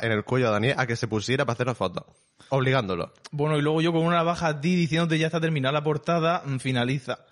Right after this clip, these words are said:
Speaker 2: Y este, "No, tengo que poner la última guinda". Y yo,
Speaker 1: Ya.
Speaker 2: en plan, "No existe la última guinda, tienes que parar".
Speaker 1: Yo
Speaker 2: Es
Speaker 1: que
Speaker 2: que
Speaker 1: me
Speaker 2: hay que
Speaker 1: pongo a,
Speaker 2: parar.
Speaker 1: yo que me pongo a ponerle cosas y digo, "Uy, esto funciona".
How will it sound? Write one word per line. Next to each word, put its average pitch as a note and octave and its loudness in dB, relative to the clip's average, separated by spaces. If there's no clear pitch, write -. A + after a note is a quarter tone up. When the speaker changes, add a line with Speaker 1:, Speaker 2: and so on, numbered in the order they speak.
Speaker 2:
Y D#3+ -2
este, D3+ -2
"No, F#3 2
tengo A3 0
que G#3+ 0
poner G3+ 0
la A3 2
última A#3+ 2
guinda". F3 0
Y D#3 0
yo, D#3+ 4
Speaker 1:
Ya. C#3+ 6
Speaker 2:
en C3 6
plan, D#3 2
"No G#3 2
existe A#3+ 0
la A3 2
última A3 2
guinda, F#3 0
tienes G3+ 0
que G#3 -2
parar". D#3 0
Speaker 1:
Yo C3 2
Speaker 2:
Es - -
Speaker 1:
que - -
Speaker 2:
que E3+ 2
Speaker 1:
me E3+ 4
Speaker 2:
hay - 6
que D3 0
Speaker 1:
pongo D#3+ 4
a, D#3+ 4
Speaker 2:
parar. E3 -4
Speaker 1:
yo B2+ 0
que C3+ 2
me B2 0
pongo A#2 0
a A2+ 0
ponerle G#2+ 2
cosas A2+ -2
y G2+ -8
digo, A2 2
"Uy, C3+ 2
esto C3 -4
funciona". G#2 -2